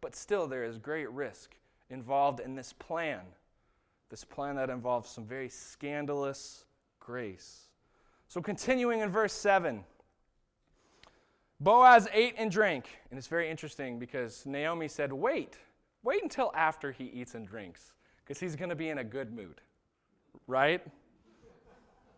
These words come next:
It's just honest, right? He's gonna be a little bit more agreeable. And he was in a good mood. Hey, look, it, it even says that right there. He went over to lie down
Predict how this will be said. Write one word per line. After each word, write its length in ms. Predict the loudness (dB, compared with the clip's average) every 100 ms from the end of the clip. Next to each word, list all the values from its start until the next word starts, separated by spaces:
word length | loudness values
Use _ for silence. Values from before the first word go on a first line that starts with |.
| _ _ _ _
It's 100 | -18
just 140 | -8 -4
honest, 480 | -4 -6 -12 -16
right? 260 | -12 -10 -10
He's 160 | -14 -16
gonna 180 | -14 -10
be 260 | -10 -8
a 80 | -8
little 260 | -8 -8 -8
bit 180 | -8 -8
more 200 | -10 -10
agreeable. 520 | -10 -10 -8 -10 -12 -18 -20 -20 -6
And 140 | -4 -2
he 80 |
was 200 | 0 2
in 100 | 4
a 40 | 4
good 240 | 2 2
mood. 340 | 2 0 0 -2
Hey, 200 | 2 2
look, 200 | 2 0
it, 140 | -4
it 140 | -4 -2
even 220 | -2 -4
says 280 | -2 -2 0
that 120 | -2
right 240 | -2 -4 -4
there. 160 | -6
He 140 | -2 0
went 260 | 2 2 2
over 280 | 2 4 2
to 100 | 0
lie 300 | 4 6 6
down 340 | 6 4 4